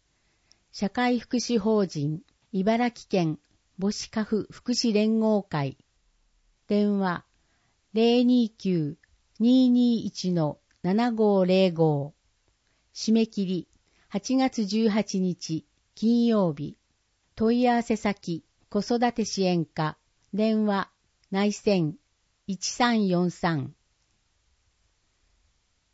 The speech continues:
金婚、ダイヤモンド婚夫婦。敬老の日にちなみ、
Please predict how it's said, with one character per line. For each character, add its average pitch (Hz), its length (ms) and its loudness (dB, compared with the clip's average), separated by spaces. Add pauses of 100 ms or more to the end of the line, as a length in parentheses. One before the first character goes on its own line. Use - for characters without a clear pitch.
金 240 260 2
婚、 202 420 -2 (140)
ダ 208 180 0
イ 240 80 2
ヤ 254 120 4
モ 254 180 4
ン 254 40 2
ド 240 120 4
婚 226 260 0
夫 208 260 0
婦。 - 320 -6 (1200)
敬 262 280 6
老 254 180 4
の 247 120 4
日 226 160 2
に 214 100 2
ち - 160 -6
な 185 160 2
み、 165 240 -2